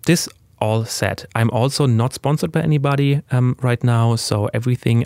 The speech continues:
I basically talk about is out of my own experience. Um, so just so that you know. Good.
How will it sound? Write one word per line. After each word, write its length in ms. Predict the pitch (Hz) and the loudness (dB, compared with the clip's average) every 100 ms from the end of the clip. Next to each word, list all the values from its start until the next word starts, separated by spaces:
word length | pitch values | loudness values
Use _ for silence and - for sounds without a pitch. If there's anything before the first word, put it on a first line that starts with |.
| - | 0
I 380 | 104 107 113 - - - - | 0 0 0 -2 -10 -12 -2
basically 760 | 113 - 107 110 107 107 107 - | -2 -2 -4 -2 0 0 -2 -6
talk 260 | - 139 139 | -6 -4 -2
about 380 | 123 117 113 110 - | -2 0 0 -2 -4
is 300 | 107 - - | -4 -4 -4
out 160 | 107 104 | -4 -4
of 140 | - | -4
my 100 | 101 | -6
own 180 | - 113 | -4 -6
experience. 760 | 117 - 190 175 160 156 - - - - - - | -8 -2 0 2 2 2 -2 -12 -20 -20 -14 -2
Um, 520 | 107 107 104 104 101 - | 2 2 2 2 0 -6
so 120 | - - | -10 -6
just 320 | - 104 - | -2 -4 -4
so 320 | - 98 104 - | -2 -2 -4 -8
that 340 | - 104 98 - | -6 -4 -6 -2
you 60 | 120 | 2
know. 400 | 113 95 - - - - - - - - - - _ | 2 0 -4 -10 -14 -20 -20 -20 -20 -20 -20 -20 _
Good. 340 | - 147 104 | 2 4 2